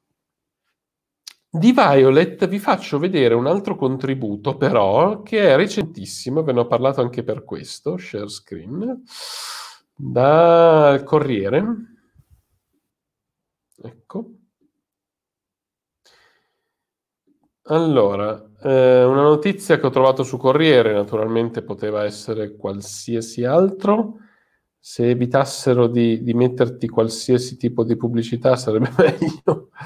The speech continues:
Eh, provo a ricaricare la pagina per vedere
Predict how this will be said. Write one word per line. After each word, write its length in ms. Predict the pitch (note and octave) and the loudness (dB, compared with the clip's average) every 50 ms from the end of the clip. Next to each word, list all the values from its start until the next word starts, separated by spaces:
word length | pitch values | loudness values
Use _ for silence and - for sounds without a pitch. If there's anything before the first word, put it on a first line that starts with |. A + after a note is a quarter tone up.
| - - - - - - - - - C#3 B2+ - - | -18 -18 -20 -20 -20 -20 -20 -18 -18 -18 -18 -18 -12
Eh, 760 | - - - A#2 A#2 A2+ A2+ A2 A2 A2 A2 G#2+ G#2 G#2 G#2 G#2 - - - _ _ _ _ _ _ _ _ _ _ _ _ _ _ _ _ _ _ _ _ _ _ _ _ _ _ _ _ _ _ _ _ _ _ _ _ _ - - _ _ | -6 -2 0 0 2 2 0 0 0 0 -2 -2 -4 -6 -8 -10 -12 -18 -20 _ _ _ _ _ _ _ _ _ _ _ _ _ _ _ _ _ _ _ _ _ _ _ _ _ _ _ _ _ _ _ _ _ _ _ _ _ -20 -20 _ _
provo 260 | - A2+ A2 A2 A2+ | 2 2 4 6 6
a 40 | A2 | 4
ricaricare 540 | G#2+ G2+ A#2+ A2+ G#2+ G#2+ G#2 A2 A2 A2 G#2+ | 4 4 2 2 2 2 2 2 2 2 2
la 140 | A2 G#2 G#2+ | 2 0 0
pagina 480 | - G2 G#2 A2 G#2 G#2+ A2 G#2+ G#2 | -2 -2 0 0 0 0 -2 -2 -2
per 160 | G#2 G#2+ G2+ | -2 -4 -4
vedere 520 | G2+ G#2 G2+ G#2 G#2 G#2 G#2 G2+ G2 G2+ | -2 -2 -2 -2 -2 0 -2 -2 -4 -6